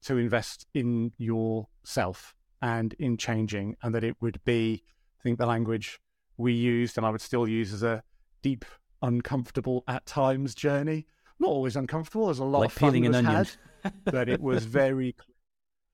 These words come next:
Speaker 1: yeah, that's absolutely, absolutely. And, and we sort of set that up from the get-go, and e-, even from the selection process, people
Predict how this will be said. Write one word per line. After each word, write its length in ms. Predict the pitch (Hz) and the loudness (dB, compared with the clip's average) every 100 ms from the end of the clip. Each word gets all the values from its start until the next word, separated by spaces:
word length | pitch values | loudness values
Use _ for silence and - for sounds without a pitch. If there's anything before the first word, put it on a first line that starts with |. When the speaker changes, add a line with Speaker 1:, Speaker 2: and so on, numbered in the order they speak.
| - | -6
Speaker 1:
yeah, 460 | 214 247 247 226 - | 0 2 4 2 2
that's 240 | 220 226 - | -2 -4 -4
absolutely, 760 | 254 - 226 226 233 135 117 - | -4 0 0 0 2 0 0 -2
absolutely. 640 | 190 - 180 156 120 120 | -2 0 2 2 2 0
And, 240 | 143 139 | 0 -2
and 120 | 151 | 0
we 80 | 151 | 0
sort 180 | - 147 | 0 -2
of 120 | 127 | -4
set 240 | - 160 143 | -2 -2 0
that 140 | 127 | 0
up 240 | 131 - - - | 0 -2 -8 -4
from 200 | 151 135 | 0 0
the 80 | 127 | 2
get-go, 360 | 151 - 117 | 2 2 0
and 100 | 113 | 0
e-, 40 | 123 | -2
even 360 | 135 123 117 | -2 -2 -4
from 400 | - 123 117 113 _ - | 0 0 2 -2 _ -6
the 100 | 123 | -6
selection 480 | - 127 123 - 110 | 0 0 0 -4 -4
process, 400 | 120 110 113 - | -2 -2 -4 -4
people 560 | - 123 - 113 113 | -4 -4 -2 -2 -2